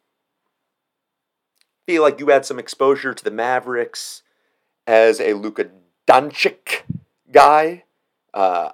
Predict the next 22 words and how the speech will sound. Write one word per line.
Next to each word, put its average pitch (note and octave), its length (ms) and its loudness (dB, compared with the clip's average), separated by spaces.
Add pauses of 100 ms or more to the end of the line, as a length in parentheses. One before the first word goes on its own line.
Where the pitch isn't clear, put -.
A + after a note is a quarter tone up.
I'm A#2 80 -6
gonna A2+ 140 -8
say B2 220 -6
that A2 120 -2
that A#2 160 0
maybe A2+ 240 -6
also G#2+ 300 0
explained A2+ 640 -8
your F#2+ 580 2 (340)
splurge C#3 1000 0 (720)
on G2 340 -4 (300)
the G#2 180 -10
diminutive B2+ 1300 -6 (380)
Jalen A#2+ 600 -2
Brunson. A2 600 -2 (1120)
I A2+ 100 -8
did C#3+ 320 -4
see C#3+ 200 -12
Jalen A#2+ 380 -4
Brunson G#2 460 -6
play A2 260 -4
once F#2+ 680 -6